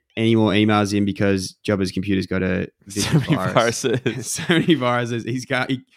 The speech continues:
Speaker 1: he can't get, look through the pop-ups to get to the email. So we're gonna have to give this one to Salmon,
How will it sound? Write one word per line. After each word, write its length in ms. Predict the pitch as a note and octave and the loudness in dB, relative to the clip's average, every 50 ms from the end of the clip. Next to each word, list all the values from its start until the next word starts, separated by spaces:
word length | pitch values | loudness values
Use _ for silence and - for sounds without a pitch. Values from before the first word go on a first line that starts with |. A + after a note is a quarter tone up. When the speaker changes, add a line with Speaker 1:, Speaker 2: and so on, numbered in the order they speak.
| _ _ - | _ _ -6
Speaker 1:
he 80 | - | -4
can't 320 | A#2+ - C#3+ C#3+ D3 C3+ - | 0 2 2 2 0 0 -4
get, 160 | - - - | -6 -4 -2
look 160 | B2+ A#2+ - | -2 -2 0
through 120 | B2+ B2 A#2 | 0 -2 -2
the 60 | A2 | -2
pop-ups 420 | - A2+ G#2+ G#2 A2 G#2 F#2 - | -2 -2 -2 0 0 -2 -2 -2
to 40 | - | -2
get 120 | G#2+ F#2 - | -4 -2 -2
to 80 | G2 | -2
the 60 | G2 G2 | 0 0
email. 280 | G2+ G2+ G2 F#2 F#2+ F#2+ | 0 0 0 -2 -2 -4
So 440 | - - B2+ B2 A#2+ A2+ A#2 A#2+ B2+ - _ _ _ _ _ _ _ _ _ _ _ _ _ _ _ _ _ _ _ | -2 2 4 4 6 6 4 4 2 -2 _ _ _ _ _ _ _ _ _ _ _ _ _ _ _ _ _ _ _
we're 100 | - B2+ A#2 | -2 2 2
gonna 140 | B2+ C3 | 4 4
have 120 | C3 B2+ - | 4 2 2
to 60 | B2 | 2
give 180 | A#2 C3 C3 B2 | 2 2 4 4
this 180 | B2 A2+ - | 2 2 2
one 320 | B2 A#2 A2+ A#2 A#2 A2+ - - | 2 4 4 4 2 0 -2 -4
to 420 | - - A#2+ A#2 A#2 A#2 A2+ A2+ - | 0 2 4 6 6 6 6 4 2
Salmon, 560 | - - A2+ A2 A#2 A#2 A2 F#2+ F2+ - | 0 0 2 2 2 2 2 0 -2 -6